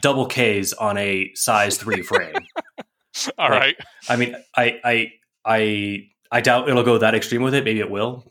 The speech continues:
Speaker 1: but, um, I, I think that I, I basically am, am thinking of, like, all of the, "Ooh, pretty," and just turning them way too high, right?
Speaker 2: Mm-hmm.
Speaker 1: But I guess if you do all of that to every dial, it looks inhuman, and she's not described as looking like some weird sci-fi monster, so,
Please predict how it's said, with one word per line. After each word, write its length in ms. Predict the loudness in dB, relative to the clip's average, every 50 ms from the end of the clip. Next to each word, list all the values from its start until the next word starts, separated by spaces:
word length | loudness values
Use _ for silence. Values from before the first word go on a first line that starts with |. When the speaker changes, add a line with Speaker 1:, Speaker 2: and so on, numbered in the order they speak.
| _ _
Speaker 1:
but, 300 | 2 4 4 2 0 -4 -12 _ _
um, 520 | -4 -2 -2 -2 -2 -4 -6 -10 -16 -20 _ _ _
I, 220 | -2 0 0 0 0
I 100 | -2 0
think 200 | 0 0 0 2
that 300 | 0 0 0 0 -4 -12 _ _ _ _ _ _ _ _ _ _
I, 140 | 2 2 4
I 80 | 4
basically 440 | 2 2 2 0 0 0 0 0 0
am, 280 | -2 -6 -8 -8 -16 _ -8
am 100 | -8 -2
thinking 300 | -2 -2 -2 0 0 -2
of, 80 | 2 2
like, 240 | 0 0 0 -6 -16 -20 _ _ _
all 180 | 0 2 2 2
of 120 | 0 0
the, 380 | 0 0 0 0 0 -2 -4 -8 _ _ _ -2
"Ooh, 280 | 0 2 2 0 0
pretty," 480 | -2 -2 0 0 2 2 0 -2 -2 -2
and 140 | -2 -2 -2
just 140 | -2 -4 -2
turning 260 | 0 2 2 4 4
them 140 | 2 2 2
way 220 | 2 2 2 2 0
too 180 | -2 -6 -6
high, 460 | -6 -6 -8 -8 -10 -16 -18 -20 -20 _ _
right? 340 | -2 -2 -2 -2 -4 -6 _ _ _ _ _ _ _
Speaker 2:
Mm-hmm. 320 | -20 -20 -20 -20 -20 -20 -20 _ _ _ _ 2
Speaker 1:
But 300 | 4 4 4 2 0 -10 _ _ _ _ _ -2
I 100 | 0 2
guess 260 | 2 2 2 0 -4
if 120 | -4 -4
you 60 | 0 2
do 200 | 4 4 2 2 2
all 160 | 4 4 4
of 40 | 4
that 120 | 2 2 2
to 80 | 0 -2
every 180 | 0 -2 2
dial, 340 | 2 4 4 4 2 2 -2
it 80 | -2 -4
looks 240 | -4 -4 -4 -6
inhuman, 800 | -4 -4 -4 -4 -4 -4 0 2 2 2 2 -2 -8 -10 -12 -10 -8
and 140 | -6 -6 -4
she's 260 | -2 -2 -2 0 0
not 160 | 0 0 0 0
described 300 | -2 0 0 2 2 0
as 100 | 0 0
looking 280 | -2 0 0 0 0
like 140 | 0 -2 -2
some 360 | 0 0 0 0 -2 -4 -2
weird 340 | 0 2 2 2 2 0 -2
sci-fi 500 | -2 0 2 2 2 2 2 2 0 0
monster, 520 | -2 -4 -8 -8 -8 -6 -6 -6 -6 -4 -4
so, 520 | -2 -2 0 0 0 0 -2 -4 -6